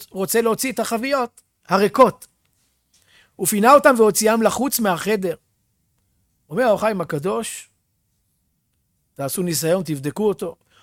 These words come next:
אותה שהייתה מלאה דבש, מתקבצים לה כל הזבובים והרמסים, אבל אותה שהייתה מלאה זבל, הגם, אף על פי, שיכנסו לה קצת מהרמסים, לא ישווה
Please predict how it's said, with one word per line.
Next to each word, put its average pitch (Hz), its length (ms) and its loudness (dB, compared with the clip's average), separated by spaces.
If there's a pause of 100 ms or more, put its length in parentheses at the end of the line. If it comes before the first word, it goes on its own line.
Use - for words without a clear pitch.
(160)
אותה 254 460 8
שהייתה 240 500 6
מלאה 226 360 8
דבש, 190 680 2 (680)
מתקבצים 185 640 -2
לה 233 100 4
כל 311 420 0
הזבובים 208 500 2
והרמסים, 185 680 0 (500)
אבל 135 220 -8
אותה 220 280 2
שהייתה 190 280 2
מלאה 240 280 4
זבל, 269 420 0 (160)
הגם, 190 420 4 (160)
אף 269 220 2
על 196 100 -2
פי, 127 220 -14 (380)
שיכנסו 180 440 -2
לה 214 80 6
קצת - 340 6
מהרמסים, 202 680 0 (340)
לא 233 200 6
ישווה 294 680 2